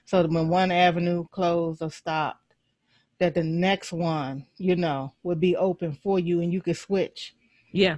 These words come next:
Speaker 1: you know, to that, and you wouldn't have that fear, you
Speaker 2: Yeah.
Speaker 1: know,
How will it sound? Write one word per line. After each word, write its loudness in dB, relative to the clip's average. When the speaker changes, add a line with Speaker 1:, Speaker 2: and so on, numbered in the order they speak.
Speaker 1:
you -8
know, -8
to 2
that, 4
and 2
you 4
wouldn't 6
have 2
that 0
fear, -2
you 4
Speaker 2:
Yeah. 8
Speaker 1:
know, 0